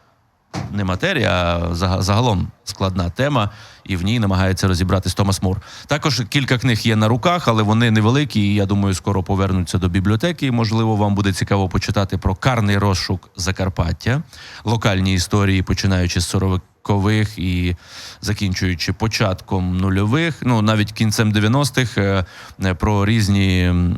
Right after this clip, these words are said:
злочини, які відбувалися, як їх розкривали працівники карного розшуку. За десять гривень я цю книгу придбав на так званій свинячці. А також книга, яка мене найбільше за все вразила за останній час, е, це Віктор Франкл,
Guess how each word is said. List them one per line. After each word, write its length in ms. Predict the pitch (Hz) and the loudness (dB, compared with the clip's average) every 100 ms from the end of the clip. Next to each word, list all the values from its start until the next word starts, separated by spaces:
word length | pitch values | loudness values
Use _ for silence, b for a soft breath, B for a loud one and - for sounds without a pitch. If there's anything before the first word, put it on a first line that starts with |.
| 95 | -2
злочини, 520 | 101 101 127 123 110 98 | 0 2 0 2 0 0
які 200 | 90 92 | 0 -2
відбувалися, 500 | 92 117 160 147 101 | 0 0 0 2 2
як 240 | 117 120 | 2 2
їх 140 | 107 107 | 0 0
розкривали 640 | 104 - 95 104 127 113 | -2 -2 0 0 0 -2
працівники 760 | 107 104 107 98 92 - 104 101 B B B - | -2 -2 -2 -2 -2 -2 -2 -2 B B B -4
карного 380 | 113 104 98 | -2 2 2
розшуку. 380 | 110 147 - 113 | 2 2 0 0
За 120 | 104 | 2
десять 300 | 113 160 - 117 | 2 2 2 2
гривень 300 | 117 98 92 | 4 2 2
я 100 | 87 | 0
цю 140 | 98 | 0
книгу 240 | 127 120 | 0 0
придбав 440 | - 95 90 104 95 | 2 -2 0 0 0
на 300 | 90 95 95 B B B B | 0 0 -2 B B B B
так 160 | 110 | -4
званій 320 | 95 104 101 92 | 0 0 2 0
свинячці. 800 | - 110 104 87 90 - - - B B B - | 0 2 2 2 0 -4 -6 -8 B B B -4
А 120 | 98 | -2
також 520 | 117 143 147 139 - 113 | 0 0 0 0 0 -2
книга, 280 | 110 123 110 | 0 0 2
яка 200 | 104 107 | 2 2
мене 220 | 101 98 | 2 2
найбільше 460 | 98 98 98 82 92 | 2 2 0 0 -2
за 120 | 92 | -2
все 200 | 85 95 | -2 -2
вразила 460 | 87 90 82 85 82 | 0 0 0 -2 -2
за 140 | 85 | -2
останній 460 | 85 - 85 85 87 | -4 -4 -4 -4 -4
час, 420 | 120 120 120 - | -2 -2 -2 -4
е, 220 | 92 90 87 | -4 -4 -4
це 420 | - 95 95 90 B B B B | -4 -2 0 -2 B B B B
Віктор 440 | 101 95 120 117 104 | -4 -2 -2 0 -2
Франкл, 600 | - 113 117 110 120 | 0 2 2 2 2